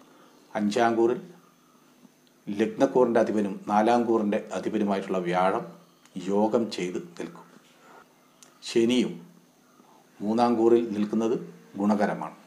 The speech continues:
തറവാട്, വീട്, മാതൃബന്ധുക്കൾ ഗുണകരമായ അവസ്ഥയുണ്ടാകും. തറവാട് ഭാഗം വയ്ക്കുക,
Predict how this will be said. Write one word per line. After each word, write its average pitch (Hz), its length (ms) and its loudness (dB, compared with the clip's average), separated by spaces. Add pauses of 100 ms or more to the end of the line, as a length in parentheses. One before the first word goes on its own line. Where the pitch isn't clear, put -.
(2500)
തറവാട്, 123 540 8 (800)
വീട്, 113 380 4 (840)
മാതൃബന്ധുക്കൾ 110 960 2 (960)
ഗുണകരമായ 104 560 2 (220)
അവസ്ഥയുണ്ടാകും. 85 560 -8 (2250)
തറവാട് 110 400 4 (100)
ഭാഗം 110 300 4
വയ്ക്കുക, 107 300 -2